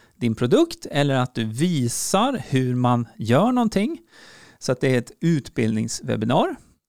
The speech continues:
där du också i slutet sen faktiskt erbjuder den här produkten.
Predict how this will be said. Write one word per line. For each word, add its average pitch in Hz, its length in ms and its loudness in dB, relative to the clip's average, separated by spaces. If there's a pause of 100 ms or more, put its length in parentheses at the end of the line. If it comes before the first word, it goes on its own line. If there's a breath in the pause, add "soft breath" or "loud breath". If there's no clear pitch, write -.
(140)
där 147 160 2
du 143 60 4
också 139 280 0
i 123 120 -4
slutet 175 600 0
sen 117 280 0 (580)
faktiskt 117 360 -6
erbjuder 131 920 2
den 110 160 -6
här 107 120 -2
produkten. - 640 -2